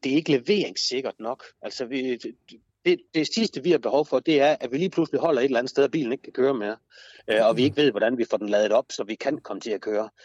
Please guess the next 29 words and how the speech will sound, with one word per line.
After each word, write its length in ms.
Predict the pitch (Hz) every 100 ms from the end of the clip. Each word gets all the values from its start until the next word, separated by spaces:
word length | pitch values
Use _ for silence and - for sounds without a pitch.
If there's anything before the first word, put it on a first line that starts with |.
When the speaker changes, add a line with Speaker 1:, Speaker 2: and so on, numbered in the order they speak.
| -
Speaker 2:
Mm. 180 | 101 85
Speaker 1:
Fordi 160 | 117
det 120 | 113
næste, 300 | 120 175 - -
det 160 | 147
er 80 | 143
jo 120 | 147
så, 120 | -
det 60 | 143 - - _ -
er 40 |
jo 40 |
fint 220 | 113 180 143
nok, 140 | 143
at 40 | 131
jeg 80 |
måske 260 | 127 127 156
kan 140 | -
køre 180 | - 139
herfra 340 | 139 143 160 113
så 120 | 143
til 120 | -
Hamburg, 420 | 113 165 127 92 -
men 180 | 120 -
er 100 | 175
der 100 | 185
en 80 | 123
ladestander 500 | 165 214 - 123 120
i 20 |
Hamburg, 440 | 117 143 123 90